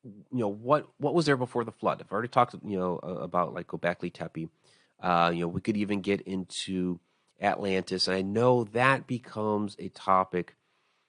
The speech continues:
unfortunately, that gets laughed at and ridiculed by the scientific community, um, you know, because there's,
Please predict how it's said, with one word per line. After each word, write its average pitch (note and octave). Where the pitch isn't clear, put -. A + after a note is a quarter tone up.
unfortunately, G2
that F2
gets -
laughed G2
at F#2+
and F2
ridiculed F#2
by F2
the E2
scientific -
community, D#2+
um, D#2
you F#2+
know, F2
because G#2
there's, G2